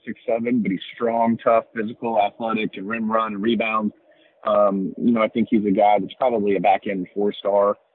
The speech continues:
um, that type of range. Um, but I, I'm just impressed with him from a, a physical standpoint. I think he's gonna bring a lot of value as a role of an enforcer and rebounder, and I think he's gonna be able to make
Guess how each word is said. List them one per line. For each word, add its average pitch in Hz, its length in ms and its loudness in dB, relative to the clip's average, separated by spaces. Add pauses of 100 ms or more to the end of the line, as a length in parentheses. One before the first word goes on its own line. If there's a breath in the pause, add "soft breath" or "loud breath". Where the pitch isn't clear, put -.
(240)
um, 90 580 -8 (200)
that 104 180 -2
type 110 200 0
of 104 120 -10
range. 110 360 -2 (440)
Um, 92 400 -10
but 110 160 -4
I, 113 160 6 (100)
I'm 123 100 4
just 120 200 0
impressed 113 320 -4
with 101 100 -6
him 107 220 0
from 101 200 -4
a, 92 140 -8 (360)
a - 140 -14
physical 113 400 -2
standpoint. 107 640 -2
I 95 40 -8
think 104 180 -6
he's 107 140 -2
gonna 101 160 -6
bring 101 180 -6
a 92 40 -8
lot 95 140 -6
of 92 80 -8
value 95 560 2
as 87 140 -2
a 90 100 -12 (320 soft breath)
role 131 260 4
of 110 100 4
an 110 80 0
enforcer 113 640 0
and 98 100 -4
rebounder, 104 640 2
and 98 80 -2
I 92 40 -12
think 110 180 -4
he's 104 100 -10
gonna 101 140 -4
be 98 120 -2
able 104 140 0
to 98 80 -6
make 98 220 -6